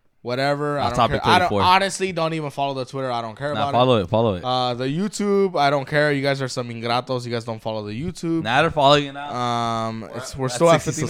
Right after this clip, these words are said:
Speaker 2: subscribers.
Speaker 1: Oh, they go. We got another one.
Speaker 2: Yeah,
Speaker 1: It's
Speaker 2: they're
Speaker 1: about
Speaker 2: get-,
Speaker 1: time.
Speaker 2: they're, they're, they're getting there.
Speaker 1: Yeah, but yeah,
Speaker 2: I
Speaker 1: guys,
Speaker 2: see
Speaker 1: just
Speaker 2: you.
Speaker 1: follow us on our, on our platform, s-, platforms and, uh, our email. Email us questions,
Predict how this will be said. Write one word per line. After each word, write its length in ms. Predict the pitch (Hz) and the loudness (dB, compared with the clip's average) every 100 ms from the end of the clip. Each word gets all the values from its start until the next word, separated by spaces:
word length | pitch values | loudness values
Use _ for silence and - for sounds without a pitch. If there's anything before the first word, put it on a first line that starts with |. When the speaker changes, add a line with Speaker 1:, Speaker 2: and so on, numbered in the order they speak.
| 175 | 0
Speaker 2:
subscribers. 460 | 139 143 104 - _ - | 0 0 -4 -10 _ -2
Speaker 1:
Oh, 220 | 139 131 | 0 0
they 100 | 131 | -2
go. 120 | 135 | -4
We 100 | 135 | -4
got 140 | 131 | -4
another 200 | 127 135 | -4 -8
one. 140 | 160 208 | -8 -8
Speaker 2:
Yeah, 360 | 95 120 95 101 | -8 -8 -8 -14
Speaker 1:
It's 60 | 98 | -10
Speaker 2:
they're 80 | |
Speaker 1:
about 140 | 104 104 | -6 -6
Speaker 2:
get-, 80 | 95 | -8
Speaker 1:
time. 320 | 131 147 202 | -10 -10 -14
Speaker 2:
they're, 80 | 92 | -16
they're, 240 | 185 202 | -16 -16
they're 160 | - 101 | -12 -8
getting 300 | 104 107 113 | -6 -6 -6
there. 160 | 123 - - - | -10 -16 -20 -12
Speaker 1:
Yeah, 380 | 110 107 87 82 - | -8 -8 -10 -12 -6
but 80 | 151 | 0
yeah, 200 | 190 196 | 2 4
Speaker 2:
I 100 | 170 | 4
Speaker 1:
guys, 280 | 170 180 117 | 4 4 4
Speaker 2:
see 60 | |
Speaker 1:
just 140 | 180 - | 0 0
Speaker 2:
you. 20 | |
Speaker 1:
follow 240 | 196 214 208 | 2 2 2
us 100 | 190 | 0
on 120 | 165 | 0
our, 140 | 143 | 0
on 160 | 104 135 | -2 -2
our 100 | 131 | -2
platform, 560 | - 143 147 160 165 - _ _ _ _ _ | 0 -2 -2 -6 -6 -10 _ _ _ _ _
s-, 140 | - _ _ | -20 _ _
platforms 880 | - 135 127 - 139 156 165 156 - - | -2 -2 -2 -4 -2 -2 -4 -8 -12 -6
and, 240 | 127 123 | -4 -4
uh, 40 | 120 | -2
our 360 | 113 80 123 | -4 -2 -4
email. 400 | 107 127 135 135 | -4 -6 -4 -4
Email 340 | 127 131 135 127 | -2 -2 -2 -2
us 160 | 120 | -4
questions, 800 | - 135 131 - 139 135 135 - | -4 -2 -2 -4 -8 -10 -14 -18